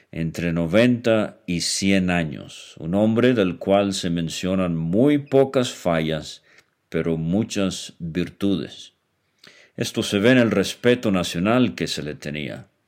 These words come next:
Se juntó todo Israel. Buena pregunta. ¿Habrá asistido Saúl? ¿Habrá podido ir David? Pero la Biblia no nos dice. Era Samuel un hombre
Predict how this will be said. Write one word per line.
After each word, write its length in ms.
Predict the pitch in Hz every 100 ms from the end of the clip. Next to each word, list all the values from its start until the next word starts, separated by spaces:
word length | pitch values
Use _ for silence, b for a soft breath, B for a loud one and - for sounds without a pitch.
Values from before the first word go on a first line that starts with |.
| _ _
Se 260 | - 85
juntó 720 | 76 82 78 - 104 107 - _
todo 580 | 117 139 135 87 67 - b b b _
Israel. 520 | 87 73 76 71 -
Buena 360 | - 92 107 95
pregunta. 680 | 90 90 117 123 67 57 b b b b b
¿Habrá 400 | 76 73 85 95
asistido 640 | 95 87 82 - 104 95
Saúl? 540 | 82 82 90 139 - - _ _ _ _ _ b b
¿Habrá 360 | - 78 120 135
podido 440 | 127 131 147 139
ir 140 | 147 143
David? 440 | 139 143 175 - - _ _ _ _ _ _ b b b b b _
Pero 580 | - 85 85 80 78 - -
la 140 | 78
Biblia 280 | 95 92 90
no 160 | 85
nos 200 | 90 80
dice. 360 | - 78 - 71 107 - _
Era 220 | 127 135
Samuel 440 | 123 107 107 131 135
un 120 | 123
hombre 520 | 127 120 110 101 85